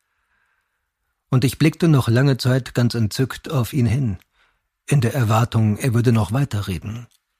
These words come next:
voller Begierde, ihn zu hören. Als ich aber dennoch merkte, dass er wirklich geschlossen hatte,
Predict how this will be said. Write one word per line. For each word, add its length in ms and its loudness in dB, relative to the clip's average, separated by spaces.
voller 260 -2
Begierde, 460 2
ihn 200 0
zu 200 -4
hören. 540 -4
Als 200 0
ich 160 0
aber 200 2
dennoch 340 2
merkte, 640 0
dass 180 -4
er 160 -2
wirklich 380 0
geschlossen 640 -2
hatte, 400 -4